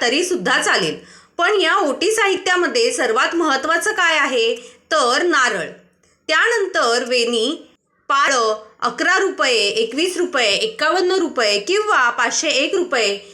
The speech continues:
जी काही तुम्हाला दक्षिणा शक्य होईल ती दक्षिणा. आणि सर्वात महत्त्वाचं म्हणजे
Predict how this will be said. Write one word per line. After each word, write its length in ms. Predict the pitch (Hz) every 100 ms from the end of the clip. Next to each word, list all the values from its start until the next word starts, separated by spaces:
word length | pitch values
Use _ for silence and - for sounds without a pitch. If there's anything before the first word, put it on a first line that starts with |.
| - -
जी 240 | 220 381 466
काही 340 | 415 349 381
तुम्हाला 380 | 302 302 277 285
दक्षिणा 460 | 285 247 - 294 294
शक्य 380 | 349 311 - 453
होईल 420 | 381 277 196 180 - - -
ती 120 | 359 440
दक्षिणा. 520 | 330 - 370 330 220 185 180 185
आणि 400 | 302 339 262 240
सर्वात 520 | 277 233 226 320 403
महत्त्वाचं 680 | 311 240 285 370 339 311 277
म्हणजे 540 | 240 220 185 190 220